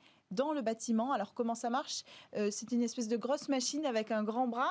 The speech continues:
qui va se voir injecter du ciment et qui va tourner autour d'elle-même comme ça pour, euh,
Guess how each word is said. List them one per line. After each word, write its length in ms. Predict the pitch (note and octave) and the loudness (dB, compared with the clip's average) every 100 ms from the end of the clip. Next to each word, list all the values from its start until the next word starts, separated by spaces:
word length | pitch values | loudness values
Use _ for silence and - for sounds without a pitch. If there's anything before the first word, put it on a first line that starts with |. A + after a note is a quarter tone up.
| G4 | 0
qui 140 | - | -4
va 260 | C4 D#4 D4+ | 0 0 0
se 120 | - | -4
voir 220 | B3+ B3+ | -4 -2
injecter 360 | C4 B3 B3 D#4 | 0 0 -2 -4
du 140 | B3+ | -2
ciment 460 | G#3 - C#4+ A#3+ A#3 - - - - - | -2 0 2 2 0 -12 -20 -18 -18 -6
et 160 | - F4+ | -2 -2
qui 120 | D#4 | -2
va 120 | B3+ | -2
tourner 280 | B3+ D4 D4 | -2 0 0
autour 240 | E4 - A#3+ | -2 -4 -2
d'elle-même 400 | A3 G#3 A3+ B3+ | -2 -2 -2 -4
comme 180 | A3 | -4
ça 200 | G3 G#3+ B3 | -6 -4 -6
pour, 200 | A#3 F#3+ | -6 -6
euh, 200 | F#3+ D#3+ | -4 -4